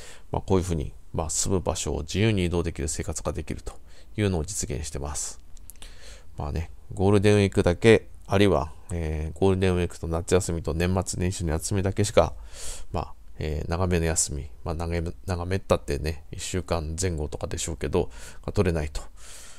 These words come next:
で、まあ、普段はね、えー、気候も悪い、えー、ゴミゴミしたところで、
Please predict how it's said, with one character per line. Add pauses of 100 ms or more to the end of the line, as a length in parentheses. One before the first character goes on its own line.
(160)
で、
ま
あ、
普
段
は
ね、
え
ー、
気
候
も
悪
い、
え
ー、
ゴ
ミ
ゴ
ミ
し
た
と
こ
ろ
で、